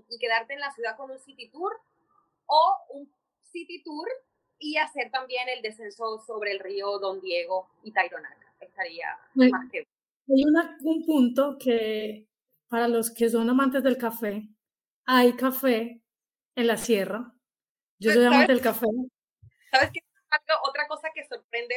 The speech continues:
Speaker 1: muchísimo, no solo café, café y cacao. Tenemos un
Speaker 2: Café y
Speaker 1: cacao
Speaker 2: cacao, claro.
Speaker 1: Chocolate orgánico de la Sierra Nevada maravilloso. Y eso es algo que lo sorprende mucho. Me dicen, "¿Cómo así que aquí hay café?". "Claro, hay un tour de cacao y café,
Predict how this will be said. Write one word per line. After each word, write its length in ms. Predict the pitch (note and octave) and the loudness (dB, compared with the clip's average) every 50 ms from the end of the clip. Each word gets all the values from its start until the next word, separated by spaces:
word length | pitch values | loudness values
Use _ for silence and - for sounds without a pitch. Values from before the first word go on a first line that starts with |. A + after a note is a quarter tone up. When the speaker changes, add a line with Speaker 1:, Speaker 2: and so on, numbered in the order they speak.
| B3+ B3+ | -6 -6
Speaker 1:
muchísimo, 680 | A#3+ A#3+ B3 B3+ A#3+ _ - C4+ C4+ - E4+ E4 E4+ G4+ B4 B4+ - _ _ _ _ _ _ _ | -8 -12 -14 -14 -14 _ -20 -20 -12 -10 -8 -6 -4 -4 -6 -6 -10 _ _ _ _ _ _ _
no 100 | _ C4 | _ -10
solo 220 | C#4 D4 - F4 - - | -6 -4 -6 -6 -4 -4
café, 360 | A3 - - _ B3+ - _ | -6 -6 -6 _ -16 -16 _
café 300 | _ G3+ G#3 - C4 C4+ | _ -12 -8 -4 -6 -6
y 60 | C4+ - | -4 -6
cacao. 600 | B4 B4 - - D4+ C4 A3 F#3 E3+ - - _ _ | -10 -8 0 2 4 4 4 2 -2 -6 -12 _ _
Tenemos 280 | - G#3+ G#3+ A3+ D#4 - | -14 -14 -14 -14 -16 -16
un 160 | D#4+ D#4 D#4+ - - | -16 -16 -16 -12 -4
Speaker 2:
Café 240 | - A3+ A3 A#3+ A3+ | -4 -2 0 0 2
y 20 | |
Speaker 1:
cacao 140 | - A#3+ B3+ | 4 4 4
Speaker 2:
cacao, 240 | C4+ B3 G#3+ F#3+ - | 6 4 4 4 0
claro. 200 | - A3+ G#3 G3 F#3+ F#3+ - - _ _ _ _ _ _ _ _ _ _ _ _ _ _ _ _ _ _ _ | -2 -2 -2 -2 -4 -8 -10 -16 _ _ _ _ _ _ _ _ _ _ _ _ _ _ _ _ _ _ _
Speaker 1:
Chocolate 380 | F4 - D#4+ C#4+ B3+ C4 C4+ C#4 | -12 -8 -2 0 0 0 -2 -10
orgánico 600 | D4 D4 _ - D4 C#4+ D4 D4 _ _ _ D#4+ D#4+ D#4 C#4+ | -12 -10 _ -4 -4 -4 -4 -8 _ _ _ -10 -10 -10 -8
de 100 | A#3+ A#3 | -10 -8
la 120 | A3 G3+ G3+ | -8 -10 -10
Sierra 260 | - A#3 A3+ A#3 C#4 | -12 -14 -14 -14 -14
Nevada 320 | D4 C#4 A#3+ A3+ A3+ B3 C4+ B3 | -12 -8 -6 -6 -6 -6 -6 -8
maravilloso. 560 | A3+ G#3+ G3 F3+ E3+ D#3 D3+ - - - _ _ _ _ _ _ _ | -10 -10 -10 -14 -16 -18 -18 -18 -18 -20 _ _ _ _ _ _ _
Y 120 | _ B3+ B3+ | _ -10 -10
eso 120 | C4 - | -8 -6
es 40 | E4 | -8
algo 160 | D#4+ E4 E4+ | -8 -8 -10
que 60 | F4 E4+ | -8 -8
lo 80 | D4+ D4 | -10 -8
sorprende 440 | C#4+ B3 A3 - A#3+ B3 C4 C#4+ | -10 -12 -10 -10 -12 -8 -8 -10
mucho. 360 | C#4+ D4+ - G#4+ - - - - | -6 -6 -8 -8 -8 -10 -12 -12
Me 80 | A3 A#3 | -10 -12
dicen, 300 | B3 C4+ C4+ C#4+ B3 A3 | -12 -12 -12 -12 -14 -12
"¿Cómo 240 | - A3 A3 A3+ B3+ | -8 -4 -4 -4 -4
así 220 | - - E4 D#4+ | -6 -10 -14 -12
que 80 | - E4 | -12 -14
aquí 140 | - - D#4+ | -12 -12 -12
hay 100 | E4 - | -12 -10
café?". 520 | - E4+ E4+ - A#4+ C#5 D5 A4+ E4 - _ _ _ _ _ _ | -10 -10 -10 -8 -10 -8 -8 -10 -12 -16 _ _ _ _ _ _
"Claro, 440 | - C4+ D#4+ A4 C5 D5 C#5 G#4 C#4+ | -4 -2 -2 -2 -2 -2 0 0 0
hay 160 | A3+ A#3 C4+ | 0 0 -2
un 100 | E4 E4+ | -6 -10
tour 200 | - F#4 F4 E4+ | -10 -10 -12 -10
de 100 | D4 F#4+ G4 | -10 -10 -10
cacao 400 | F4 - - C4+ C4 C4+ D4+ D#4+ | -12 -10 -6 -4 -2 -2 -2 -4
y 60 | D#4+ | -6
café, 320 | - C#4+ C#4 - - - | -10 -14 -16 -8 -8 -6